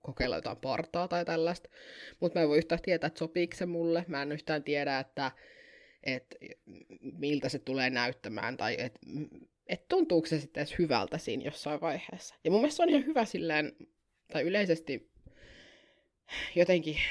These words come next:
olisi kiva, et, et puhuttais jotenkin tästä, että se ei ehkä aina ole ihan selkeetä, että mitä siltä hoidolta sit loppujen lopuksi haluaa. Et voi olla ne tietyt jutut, mitä nyt mulla tiety-, niinku, on tää just tää ääni. Mut et,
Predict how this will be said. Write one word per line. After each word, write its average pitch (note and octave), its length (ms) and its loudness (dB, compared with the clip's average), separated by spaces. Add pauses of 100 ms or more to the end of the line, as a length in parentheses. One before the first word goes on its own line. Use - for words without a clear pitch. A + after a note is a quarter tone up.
olisi - 180 -2
kiva, F3+ 260 6
et, - 300 -4
et - 260 -12
puhuttais E3+ 480 -2
jotenkin C#3 360 -8
tästä, C#3+ 480 -4
että D#3 440 -4
se - 140 -4
ei G#3+ 100 2
ehkä D4 260 -2
aina F4 220 2
ole D4+ 100 4
ihan C4 200 0
selkeetä, D#3 720 0
että D3+ 120 -8
mitä F#3+ 220 -2
siltä D3+ 340 -4
hoidolta C3+ 460 -4
sit - 260 -12
loppujen C#3 400 -4
lopuksi - 360 -10
haluaa. A#2 360 -4
Et - 100 -12
voi F3 140 6
olla F3+ 140 6
ne E3+ 120 0
tietyt F3 460 2
jutut, D3+ 280 -8
mitä C#3+ 180 -4
nyt D3 100 -10
mulla D3+ 280 -2
tiety-, - 360 -6 (180)
niinku, - 320 -6
on C#3+ 140 -4
tää B2 140 -4
just - 220 -8
tää C3+ 320 -2
ääni. C3+ 260 -6 (1160)
Mut C#3 260 -8
et, C3 200 -10